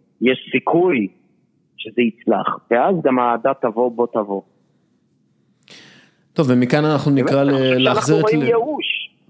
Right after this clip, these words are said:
Speaker 2: לחזור ל-, ל-, לקרוא לליאור רפאלוב, לא?
Speaker 1: שמע, ליאור רפאלוב
Speaker 2: <laughs>
Speaker 1: זה דבר שאתה לא יכול להסביר אותו לקהל, אתה לא יכול להסביר אותו לקהל, אתה לא מבין למה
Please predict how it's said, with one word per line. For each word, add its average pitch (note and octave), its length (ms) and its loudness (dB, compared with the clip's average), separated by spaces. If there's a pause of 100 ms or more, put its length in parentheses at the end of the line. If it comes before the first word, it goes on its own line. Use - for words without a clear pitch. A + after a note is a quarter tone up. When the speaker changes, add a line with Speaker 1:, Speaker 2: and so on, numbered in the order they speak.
(100)
Speaker 2:
לחזור C#3 360 0
ל-, C#3+ 40 4
ל-, A#2+ 960 0
לקרוא C#3 300 2
לליאור D3 420 2
רפאלוב, B2 500 0
לא? A2+ 80 0 (1700)
Speaker 1:
שמע, - 260 -2
ליאור G3 300 0
רפאלוב C3 640 0 (340)
Speaker 2:
<laughs> - 320 -4
Speaker 1:
זה D3 140 2
דבר C3+ 500 0 (420)
שאתה E3 200 0
לא F#3+ 100 2
יכול A#3+ 220 0
להסביר A#3+ 380 -2
אותו B3+ 200 0
לקהל, B3 500 2
אתה D#3 100 -2
לא D#3+ 100 2
יכול G#3+ 200 -2
להסביר G#3+ 320 -6
אותו A3+ 260 -2
לקהל, F3 360 -4
אתה - 120 -4
לא E3 140 -4
מבין F3 180 -4
למה E3 140 -4